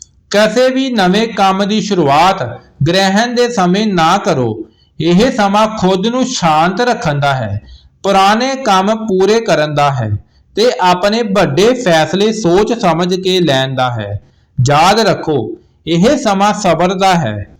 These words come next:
ਦੋਸਤੋ, ਹਰ ਹਨੇਰਾ ਡਰਾਉਣਾ ਨਹੀਂ ਹੁੰਦਾ।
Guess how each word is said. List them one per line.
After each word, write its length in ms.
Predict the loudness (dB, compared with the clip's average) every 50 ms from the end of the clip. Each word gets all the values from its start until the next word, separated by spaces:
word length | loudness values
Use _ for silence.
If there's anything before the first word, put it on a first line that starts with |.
| _ -4 0
ਦੋਸਤੋ, 800 | 2 2 4 2 2 0 -2 -2 0 0 0 -2 -4 -8 -12 -16 _ _ _ -14 -4 0
ਹਰ 240 | 2 2 4 2 2
ਹਨੇਰਾ 800 | 0 0 0 0 0 0 2 2 2 2 2 0 -2 -8 -14 -16 _ _ _ -2 -2
ਡਰਾਉਣਾ 520 | 0 2 2 2 2 2 2 2 2 2
ਨਹੀਂ 280 | 2 2 2 2 2 2
ਹੁੰਦਾ। 520 | 0 0 -2 0 -2 -2 -2 -4 -8 -10